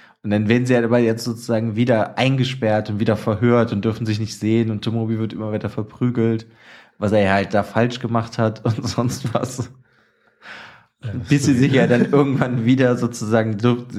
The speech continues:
Speaker 1: also sie kriegen die Erlaubnis von ihren Familien, dann irgendwann wieder zusammen zu sein und wieder in derselben Wohnung zu wohnen.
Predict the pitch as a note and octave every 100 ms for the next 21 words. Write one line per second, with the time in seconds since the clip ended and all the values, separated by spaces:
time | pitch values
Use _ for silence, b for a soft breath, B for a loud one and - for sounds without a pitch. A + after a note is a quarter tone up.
0 | F#2+ G#2 F#2+ G2 G2+ C3 A#2+ E2+ G2 G2+
1 | A#2 A#2+ A2 G#2+ G#2+ G#2+ A2 A2 A2 G#2
2 | G2+ G2+ A2 G#2 G#2+ G#2 A2 G#2+ - G#2+
3 | G2 G#2 G#2 - G2 G#2 G2+ G2 G2+ -
4 | G2+ F2 D#2 - G2+ F#2 F#2 F#2+ F#2 G2+
5 | G2+ G2+ F2+ - F#2 F2+ E2+ D#2